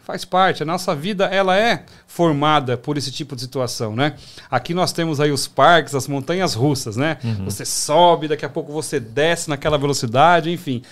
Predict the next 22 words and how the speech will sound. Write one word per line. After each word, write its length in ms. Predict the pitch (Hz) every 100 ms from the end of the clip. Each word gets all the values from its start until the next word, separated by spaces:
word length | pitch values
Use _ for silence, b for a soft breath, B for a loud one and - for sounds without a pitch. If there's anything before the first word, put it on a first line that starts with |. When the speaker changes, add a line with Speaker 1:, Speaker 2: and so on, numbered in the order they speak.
| B -
Speaker 1:
A 80 | 214
nossa 280 | 247 247
vida 220 | 202 226 220
muitas 340 | 233 247 214
vezes 160 | 214 220
é 60 |
baseada 520 | 220 233 226 226 233 233
também 280 | 220 220
dessa 240 | 226 220 220
forma. 420 | - 196 185 110 -
Speaker 2:
É 140 | 107 98
verdade. 260 | 110 123
Speaker 1:
A 40 | 175
gente 160 | 185
tem 140 | 208 202
os 120 | 160
nossos 400 | 185 185 139 120
altos, 400 | 185 202 190 -
tem 100 | 170
os 120 | 147
nossos 320 | 160 151 131
baixos, 640 | 113 147 180 185 180 -